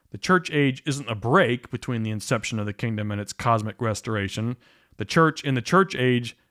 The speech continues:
is the primary means by which that cosmic restoration happens.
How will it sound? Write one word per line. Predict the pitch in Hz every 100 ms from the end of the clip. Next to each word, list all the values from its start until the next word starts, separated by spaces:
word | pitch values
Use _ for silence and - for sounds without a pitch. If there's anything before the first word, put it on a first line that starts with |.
| _
is | 143
the | 143
primary | - 120 113 113 117
means | 202 175 135 180 175 - _
by | - 127
which | 117 -
that | 123 113
cosmic | - 113 110 113
restoration | 120 107 - 113 98 - 101
happens. | - 208 220 92 - -